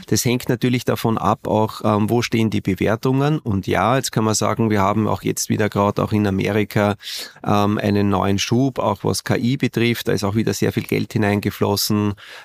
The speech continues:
ähm, durch neue Finanzierungsrunden, ähm, et cetera bei, bei manchen Unternehmen.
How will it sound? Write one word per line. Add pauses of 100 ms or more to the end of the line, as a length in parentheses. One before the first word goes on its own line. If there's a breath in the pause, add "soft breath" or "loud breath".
ähm,
durch
neue
Finanzierungsrunden,
ähm,
et
cetera
bei,
bei
manchen
Unternehmen.